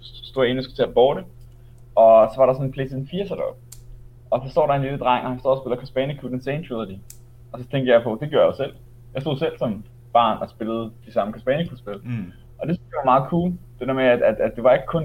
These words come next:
Speaker 1: remaster for, for, for mig, som elsker nostalgi, og som, som helt sikkert køber det igen, men det var faktisk også for, at så var der en, en ny generation, der faktisk få samme glæde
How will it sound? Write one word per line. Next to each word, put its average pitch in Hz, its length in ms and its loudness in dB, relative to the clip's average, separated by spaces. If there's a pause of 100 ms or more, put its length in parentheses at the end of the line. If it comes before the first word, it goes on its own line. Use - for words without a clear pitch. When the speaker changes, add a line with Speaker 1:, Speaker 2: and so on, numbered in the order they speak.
Speaker 1:
remaster 123 520 0
for, 104 360 4
for, 107 200 -10
for 117 60 -14
mig, 107 280 2
som 104 100 -8
elsker 123 240 -8
nostalgi, 113 560 -8 (300)
og 110 60 -6
som, 110 140 -4
som 107 180 -6
helt 139 260 -4
sikkert 110 200 -6
køber 131 220 -4
det 101 100 -6
igen, 101 140 -8
men 104 80 -4
det 104 100 -6
var 104 140 -6
faktisk 123 240 -2
også 143 180 0
for, 123 240 0
at 107 120 2 (420)
så 131 60 2
var 131 160 8
der 113 100 -2
en, 120 260 -4
en 120 160 -4
ny 156 160 -4
generation, 127 460 -4
der - 80 -20
faktisk 107 360 2
få 107 80 -16
samme 127 420 -2
glæde 120 280 -2